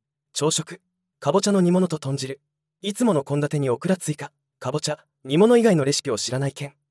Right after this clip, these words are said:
天ぷらでは量がさばけないし、スープにする機材もない。仕方ない。また煮るか。昼食、豚こまと玉ねぎの甘辛炒め。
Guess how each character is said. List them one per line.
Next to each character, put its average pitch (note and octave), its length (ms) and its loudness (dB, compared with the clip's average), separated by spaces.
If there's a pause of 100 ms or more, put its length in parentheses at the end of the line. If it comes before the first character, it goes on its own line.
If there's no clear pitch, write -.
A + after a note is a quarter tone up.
天 F3+ 200 0
ぷ G#3 80 2
ら A3 80 6
で G#3+ 80 4
は E3 100 2
量 E3+ 160 2
が E3+ 100 0
さ A#2+ 120 -8
ば E3 80 -4
け E3 100 -2
な D3 80 0
い C3+ 40 -4
し、 - 260 -8 (160)
ス - 220 2
ー B3 40 2
プ G3+ 100 0
に D#3 60 2
す - 140 -6
る C3 80 -4
機 - 100 -8
材 D#3+ 160 2
も G2+ 100 -8
な F#2 120 -12
い。 G#2 80 -20 (240)
仕 - 180 -4
方 G#3 180 0
な F#3 120 0
い。 D#3 120 -12 (140)
ま B2+ 160 -2
た D#3+ 100 0
煮 D3 120 0
る D#3+ 80 -2
か。 - 160 -14 (440)
昼 D3+ 120 0
食、 - 320 -6 (320)
豚 C#3+ 240 0
こ A3+ 80 0
ま G#3+ 100 2
と F#3 80 -2
玉 F3 220 0
ね G#3+ 80 4
ぎ F3 80 2
の A#2 100 0
甘 A#2+ 140 -4
辛 D3+ 180 -2
炒 B2 160 -6
め。 A2 160 -16